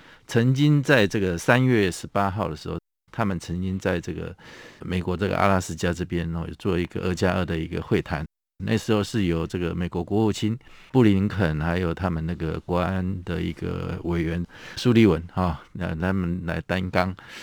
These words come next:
那中国的一个代表是这个外交部长王毅，还有他们杨洁篪。那这样的状况之下，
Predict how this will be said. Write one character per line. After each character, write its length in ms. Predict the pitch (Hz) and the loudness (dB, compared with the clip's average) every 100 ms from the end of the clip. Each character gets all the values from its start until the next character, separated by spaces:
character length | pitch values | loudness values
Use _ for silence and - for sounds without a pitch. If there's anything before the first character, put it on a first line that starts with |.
| - - | -12 -2
那 280 | 110 98 | 2 4
中 200 | 95 165 | 6 6
国 100 | 170 | 8
的 100 | 110 | 8
一 40 | 110 | 6
个 120 | 113 | 6
代 180 | 147 107 | 6 6
表 160 | 92 | 4
是 360 | 78 107 101 95 87 95 | 0 2 2 0 -4 -4
这 100 | 95 | 0
个 400 | 90 85 87 - | 0 0 -2 -2
外 120 | - 95 | 2 4
交 140 | 101 | 4
部 140 | 95 | 4
长 180 | 90 80 | 2 2
王 240 | 80 78 98 | 2 2 2
毅， 180 | 92 | 0
还 140 | 85 87 | 0 -2
有 100 | 85 | -2
他 160 | 92 | -2
们 180 | 92 85 80 | -2 -2 -4
杨 180 | 90 85 | -2 -2
洁 240 | 85 92 | 0 -2
篪。 240 | 90 - 73 - - _ _ _ - | -2 -6 -10 -14 -20 _ _ _ 0
那 140 | 180 143 | 2 4
这 140 | 180 | 6
样 140 | 165 | 6
的 140 | 117 98 | 4 2
状 260 | - 131 | 2 2
况 180 | 107 101 | 4 2
之 200 | 92 98 | 2 -2
下， 200 | 110 - | -4 -6